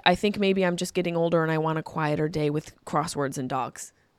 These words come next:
Okay, let me get to this list because I've gotta go record a Deuce podcast after this. Okay, so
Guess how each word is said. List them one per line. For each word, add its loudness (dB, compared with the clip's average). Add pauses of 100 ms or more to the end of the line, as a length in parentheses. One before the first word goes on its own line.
(2000)
Okay, 4
let 6
me 6
get 4
to -2
this 0
list 4
because -2
I've 6
gotta 2
go 2
record 0
a 4
Deuce 8
podcast 10
after 4
this. -2 (340)
Okay, 8
so 6